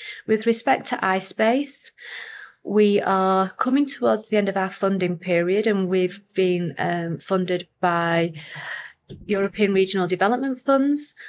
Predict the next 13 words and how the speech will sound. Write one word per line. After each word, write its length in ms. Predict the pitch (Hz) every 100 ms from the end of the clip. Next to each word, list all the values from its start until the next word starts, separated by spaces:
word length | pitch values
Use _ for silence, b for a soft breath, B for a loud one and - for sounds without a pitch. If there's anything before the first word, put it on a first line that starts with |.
| B
managed 460 | 196 196 208 208 -
by 180 | 185 180
wefo, 460 | 196 196 208 220
the 80 | 208
Welsh 480 | 190 185 190 - -
European 500 | 185 190 202 180 175
Funding 360 | 190 185 180
Office. 720 | 180 156 160 151 - - - - _ B B B B B B
And 340 | 196 196 190 - - _ _ _ -
the 80 | 208
business 360 | 254 262 269
case 360 | - 240 233 220
itself, 840 | - - - 180 170 202 - -